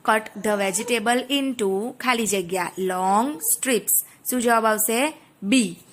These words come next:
બીજો પ્રશ્ન છે, બીજો વિકલ્પ છે, which word in the passage means looked at? Looked at એટલે જોયું, ના તરફ જોવું અથવા ની તરફ જોવું. તો કયા વર્ડનો મતલબ, કયા શબ્દનો મતલબ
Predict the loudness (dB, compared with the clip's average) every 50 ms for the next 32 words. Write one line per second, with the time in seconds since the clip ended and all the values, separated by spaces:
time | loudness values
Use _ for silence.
0 | -20 -20 _ _ -20 _ -20 -20 _ _ -6 -6 -4 0 0 0 0 0 -2 -4
1 | -4 -8 -6 -6 -4 -4 -4 -4 -4 -4 -2 -2 -2 -2 -2 -2 -4 -4 -4 -4
2 | -4 -2 -2 -2 -2 -2 -2 -2 -2 -2 -2 0 2 2 4 2 2 0 -2 -4
3 | -2 0 0 0 0 0 0 0 0 0 0 0 0 -2 -2 -4 -4 -2 -2 -2
4 | 0 -2 -2 -2 -2 -4 -4 -4 -8 -14 -20 _ -20 _ _ 4 4 4 4 4
5 | 0 -4 -10 -10 -6 -4 0 0 0 -2 -2 0 0 0 2 2 -2 -6 -4 -2
6 | -2 -2 -2 -2 -4 -2 0 0 2 2 0 0 0 0 0 0 -2 -2 0 2
7 | 2 2 0 -2 -4 -2 -2 -2 -2 -4 -2 0 2 2 2 0 -2 -8 -12 -14
8 | -20 -18 -8 -8 -8 -4 -4 -4 -2 0 0 0 0 -2 0 0 0 2 4 4
9 | 4 2 0 -8 -14 -20 -20 -20 -12 2 4 4 4 6 4 2 0 0 -4 -8
10 | -16 -20 -20 _ _ -2 0 2 4 2 2 0 -4 -4 -2 0 2 4 4 4
11 | 4 4 2 2 0 0 -2 -2 -2 -2 -4 -4 -4 -2 0 0 0 -2 -2 -2
12 | -2 0 0 0 0 0 0 -2 -2 -2 -2 -2 0 0 -2 -2 -2 -4 -4 -4
13 | -2 0 -2